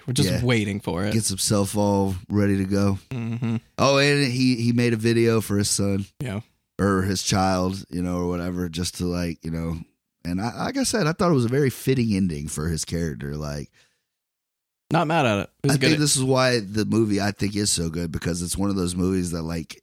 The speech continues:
Speaker 2: the bad, the good guy does not win. Nothing goes right. Nothing, and if we're to, going by movie formulas, nothing in this movie worked out the way it should have.
Speaker 1: No, and that's what I said. I like this movie because, as a whole, I really like the movie. I really like the idea, I like the message. I like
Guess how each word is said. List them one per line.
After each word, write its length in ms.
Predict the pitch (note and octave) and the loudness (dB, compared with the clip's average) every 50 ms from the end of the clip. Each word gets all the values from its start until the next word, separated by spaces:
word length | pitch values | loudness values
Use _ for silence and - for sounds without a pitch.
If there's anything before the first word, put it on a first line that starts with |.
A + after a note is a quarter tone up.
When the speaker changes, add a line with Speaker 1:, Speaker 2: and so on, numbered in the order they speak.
| _ _ | _ _
Speaker 2:
the 80 | - F#2+ | -4 -2
bad, 300 | F2 F#2 F2+ G2 F#2+ E2+ | 0 2 2 2 0 -2
the 160 | - - F#2 F2+ | -4 -6 -4 -2
good 160 | F#2+ G#2 G#2+ | 0 0 2
guy 160 | G#2+ G2+ F#2+ | 2 0 0
does 160 | F#2 F#2+ F2+ | 0 0 0
not 240 | F#2 F2+ F2+ F2+ E2+ | 2 2 2 2 2
win. 300 | E2 E2 E2+ D#2 D2 - - _ _ _ _ _ _ _ _ _ _ _ _ _ _ _ - | 2 2 2 0 0 -2 -6 _ _ _ _ _ _ _ _ _ _ _ _ _ _ _ 2
Nothing 360 | F2+ G#2 A2 - - A#2 G#2 | 4 4 4 4 2 2 4
goes 280 | G2 G2+ G2+ F#2+ F#2 F2 | 4 4 2 2 2 0
right. 240 | F2 E2+ E2 D#2+ D#2 | 0 0 -2 -2 0
Nothing, 600 | F2 G#2+ A#2 A#2 A2+ - C#3 C3 B2+ C3 B2+ A#2 G#2 | 2 2 2 2 2 2 2 2 2 2 0 0 0
and 160 | G#2+ G#2+ G#2+ | 2 2 2
if 220 | G#2 G2+ F#2+ G2+ | 2 0 0 2
we're 160 | G2+ G2+ G#2 | 2 2 2
to, 160 | G2+ - - F#2 | 2 0 -2 -2
going 320 | F#2+ G#2 G#2+ A2 A2 G#2+ | 0 2 2 2 2 2
by 100 | G2+ F#2+ | 2 2
movie 360 | F#2+ G2 G2+ G#2+ G#2+ A2 G#2 | 2 4 4 2 2 2 0
formulas, 640 | - - A2 G#2+ G#2 G2+ G2 F2 F2 F2+ E2+ E2+ E2 | 0 0 0 0 0 2 0 0 0 -2 -2 -2 0
nothing 380 | F#2+ G2 G2+ G2+ - A#2+ A2 A2 | 0 0 0 0 0 0 0 2
in 100 | G#2+ G#2 | 2 2
this 180 | G2 F#2+ F#2+ | 2 0 0
movie 260 | G2 F#2 F2+ F2+ E2+ | 0 0 0 0 0
worked 300 | E2 E2+ E2+ E2+ F2+ F#2+ | 0 0 0 0 0 -2
out 120 | F2 D#2+ D2+ | -4 -4 -4
the 80 | C2+ | -4
way 140 | D#2 D#2 D2 D2 | -4 -4 -4 -4
it 60 | D2 | -4
should 200 | - - C2 C2 | -4 -4 -6 -8
have. 200 | C2+ - - - _ - - | -8 -10 -12 -16 _ -12 -4
Speaker 1:
No, 320 | - C3+ D#3+ E3 C3 A2+ | 0 2 2 2 2 0
and 460 | A2 A#2 D3+ D3 C#3 C#3 C3 B2+ B2 C3 | 0 0 0 2 2 2 2 2 2 2
that's 180 | C#3 C3 - | 2 2 2
what 80 | D#3 C3 | 2 2
I 80 | B2+ | 2
said. 220 | B2+ - C3+ B2 A#2 | 2 2 0 0 0
I 100 | A#2 A2+ | 2 2
like 240 | A#2 A#2 A#2+ A#2+ - | 2 2 2 2 2
this 220 | - B2 A#2 - | 0 0 2 2
movie 260 | B2+ B2 B2+ B2 C3 | 2 2 2 2 2
because, 840 | B2+ A#2 B2+ B2 - C3+ A#2+ A2+ A2+ A2+ A2+ G#2+ A2 A2+ - - - - _ - _ _ _ _ - | 0 0 0 0 0 0 0 2 2 0 0 0 -2 -2 -2 -4 -6 -10 _ -20 _ _ _ _ -2
as 180 | C#3 C3+ A#2+ | 0 0 2
a 60 | B2 | 0
whole, 460 | G#2+ G#2 C3 B2 D3 E3+ F#3 G#3+ B3 - _ _ _ _ _ - | 0 2 2 4 4 4 2 2 -2 -6 _ _ _ _ _ 2
I 60 | C3 | 2
really 260 | C3 C3 C3 C3 B2+ | 4 4 4 4 4
like 220 | B2 A#2+ A#2+ A#2 | 4 2 2 0
the 60 | - A2+ | 0 -2
movie. 300 | A2+ A2 G#2 G2 G2 F#2+ | 0 0 0 0 0 0
I 60 | G2+ | 0
really 260 | G#2+ A2+ A#2 A2 A2+ | 0 0 2 2 2
like 220 | A2+ A2 A2 A2 | 2 2 0 0
the 80 | - A2 | 0 0
idea, 460 | G#2+ A2 A2 A2+ - B2 C3+ C3 C3 | 0 0 0 0 0 2 2 4 4
I 20 | C3 | 4
like 180 | B2+ A#2 A2+ - | 4 2 0 -2
the 80 | - | -2
message. 480 | G#2 G2+ A#2 - D3+ - C#3 C3 B2+ C3 | -2 0 0 0 0 0 0 2 2 2
I 140 | B2 B2+ B2+ | 2 2 2
like 320 | C3 C3+ C3+ C3+ - - | 2 2 0 0 -2 -6